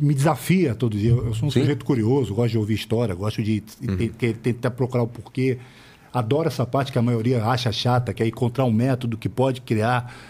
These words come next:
Speaker 1: uma análise preditiva com relação ao comportamento. Adoro essa, esse
Speaker 2: Isso,
Speaker 1: tipo
Speaker 2: é.
Speaker 1: de investigação, né?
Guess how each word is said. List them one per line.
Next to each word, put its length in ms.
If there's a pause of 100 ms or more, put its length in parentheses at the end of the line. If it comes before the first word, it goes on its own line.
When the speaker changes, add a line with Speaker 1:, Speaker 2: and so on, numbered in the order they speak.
(380)
Speaker 1:
uma 260
análise 400
preditiva 640
com 140
relação 400
ao 40
comportamento. 880
Adoro 420
essa, 200
esse 160
Speaker 2:
Isso, 180
Speaker 1:
tipo 140
Speaker 2:
é. 80
Speaker 1:
de 80
investigação, 600
né? 160